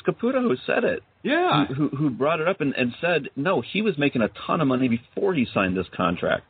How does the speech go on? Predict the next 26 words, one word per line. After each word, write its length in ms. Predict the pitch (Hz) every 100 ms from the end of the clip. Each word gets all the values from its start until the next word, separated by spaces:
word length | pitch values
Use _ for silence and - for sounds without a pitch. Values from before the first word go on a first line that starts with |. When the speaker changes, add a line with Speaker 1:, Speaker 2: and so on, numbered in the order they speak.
| -
Speaker 2:
Yeah. 160 | 180 - _ _ _ _ _
Speaker 1:
So, 120 | 135 127
hey, 220 | 156 160 - _ _ -
all 140 | 127
right, 380 | 117 151 156 -
you 80 | 98
know, 180 | 101 123 -
if 20 |
it 320 | 92 110 120
takes 160 | 160 - -
Caputo 400 | 120 139 170 107
to 60 | 98
be 80 | 104
the 80 | 95
voice 180 | 110 -
of 100 | 95
reason, 340 | 98 156 127 98
then 80 | 98
Speaker 2:
No 40 | 95
Speaker 1:
you 140 | 214
must 180 | 247 156
be 80 | 110 101
Speaker 2:
kidding. 200 | 90 98
Speaker 1:
really 360 | 127 185 139
off 180 | 90 82 -
base. 240 | 82 -